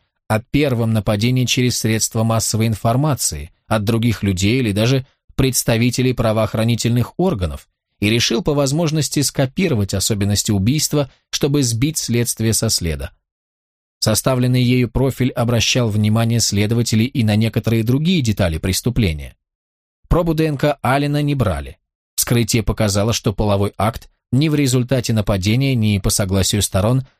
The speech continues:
не имел места. По всей вероятности, убийцу что-то вывело из равновесия ещё до этого.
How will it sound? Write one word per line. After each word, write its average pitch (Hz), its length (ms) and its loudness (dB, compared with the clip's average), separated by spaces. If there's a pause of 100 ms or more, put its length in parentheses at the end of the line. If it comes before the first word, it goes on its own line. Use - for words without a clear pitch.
(160)
не 110 200 4
имел 110 260 2
места. 147 500 -2 (540)
По 113 100 0
всей 117 180 2
вероятности, 110 880 0
убийцу 120 580 0
что-то 123 500 -2 (240)
вывело 120 480 2
из 120 260 0
равновесия 110 640 0
ещё 113 280 0
до 113 220 0
этого. 76 400 -8